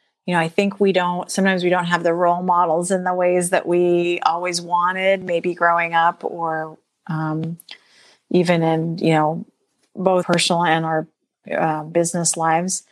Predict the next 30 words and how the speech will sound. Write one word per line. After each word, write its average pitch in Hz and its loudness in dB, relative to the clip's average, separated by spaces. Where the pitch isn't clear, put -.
Um, 165 0
but 190 -2
these 262 2
two 226 0
gentlemen 185 -2
and 170 -6
their 165 -2
books 165 -2
really 196 0
helped - -4
me 175 -4
to 143 -2
see, 165 0
like, 170 -2
what's 185 -2
possible 135 -4
in 87 -10
this - -4
world. - -6
And 180 2
I'll 190 4
tell 202 0
you, 170 0
um, 160 0
so - 2
I 165 2
told 202 0
you 208 2
Eckhart 185 0
Tolle, 180 -2